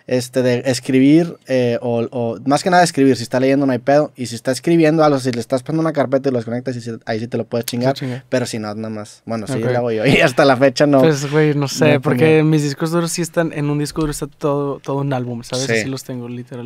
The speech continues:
Speaker 1: ¿Y,
Speaker 2: aquí
Speaker 1: y
Speaker 2: en la
Speaker 1: respaldas las cosas?
Speaker 2: Sí.
Speaker 1: Sí, yo también aprendí
Speaker 2: Acabo de
Speaker 1: algo.
Speaker 2: comenzar a respaldar las cosas. Me, me han dicho muchas veces y literal esta vez que organicé todo, porque ya no, ya vamos a terminar el estudio. Estamos
Speaker 1: Sí.
Speaker 2: ahorita construyendo mi estudio.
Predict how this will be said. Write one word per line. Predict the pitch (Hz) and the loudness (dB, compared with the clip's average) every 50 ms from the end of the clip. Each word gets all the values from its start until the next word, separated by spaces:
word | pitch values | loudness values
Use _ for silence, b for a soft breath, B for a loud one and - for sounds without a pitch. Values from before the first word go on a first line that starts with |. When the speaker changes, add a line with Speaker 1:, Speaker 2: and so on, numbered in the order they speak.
| 123 | -4
Speaker 1:
¿Y, | 143 143 | -2 0
Speaker 2:
aquí | 151 160 | 0 2
Speaker 1:
y | 165 | 2
Speaker 2:
en | 151 | 4
la | 139 143 | 4 2
Speaker 1:
respaldas | 123 123 135 139 147 147 160 175 175 165 147 - 147 | 2 2 2 4 4 6 6 4 2 2 -2 -6 -6
las | 143 135 123 - | -4 -4 -4 -4
cosas? | - 147 160 - 208 220 226 - - _ | -2 -4 -4 -4 -4 -8 -8 -10 -14 _
Speaker 2:
Sí. | - - 135 120 120 127 _ _ | -10 -6 -6 -6 -6 -8 _ _
Speaker 1:
Sí, | - - - 117 113 107 | -12 -6 -4 -2 0 0
yo | 110 - | -2 -2
también | - 117 113 113 110 113 | -4 -4 -4 -4 -4 -2
aprendí | 110 - 170 | -2 -2 -2
Speaker 2:
Acabo | - - 190 190 | 2 4 4 4
de | 208 | 4
Speaker 1:
algo. | 220 214 | 4 4
Speaker 2:
comenzar | 208 175 156 151 - - 143 135 131 - | 2 2 2 0 0 0 0 -2 -2 -4
a | 127 131 131 131 | -4 -4 -4 -4
respaldar | 120 127 123 - - 127 127 139 | -6 -8 -10 -8 -8 -6 -6 -4
las | 139 127 - | -6 -6 -8
cosas. | - 131 127 123 | -8 -10 -10 -8
Me, | 123 123 123 127 123 | -8 -6 -6 -6 -6
me | 123 131 | -6 -6
han | 131 143 | -6 -6
dicho | 139 135 - 151 | -6 -6 -6 -6
muchas | 143 139 - 143 135 | -6 -6 -6 -8 -8
veces | 131 135 135 131 - | -8 -8 -8 -8 -8
y | 139 131 120 | -8 -8 -8
literal | 123 127 123 123 127 120 123 | -8 -8 -8 -8 -8 -8 -8
esta | 127 123 - 135 | -8 -10 -8 -8
vez | 127 123 120 | -8 -8 -8
que | - 127 | -10 -12
organicé | 123 120 117 117 - - 123 | -10 -10 -10 -12 -14 -14 -12
todo, | - 123 120 120 123 131 _ | -10 -8 -8 -8 -10 -10 _
porque | - 127 127 - 123 | -14 -12 -12 -10 -6
ya | 127 135 | -4 -2
no, | 143 143 | -2 -2
ya | 139 139 139 | -2 -2 -2
vamos | 143 139 - | -2 -4 -6
a | - | -10
terminar | - 139 131 127 123 135 | -10 -8 -8 -8 -8 -8
el | 135 | -10
estudio. | 123 - - 135 127 127 | -12 -12 -12 -10 -10 -10
Estamos | 123 - - 127 127 | -10 -12 -10 -10 -8
Speaker 1:
Sí. | - 135 | -8 -8
Speaker 2:
ahorita | 131 123 131 131 | -8 -8 -10 -10
construyendo | 135 127 - - 123 123 127 | -12 -12 -12 -12 -12 -10 -10
mi | 127 123 | -10 -10
estudio. | 123 123 - 131 123 123 120 | -12 -14 -14 -12 -12 -12 -12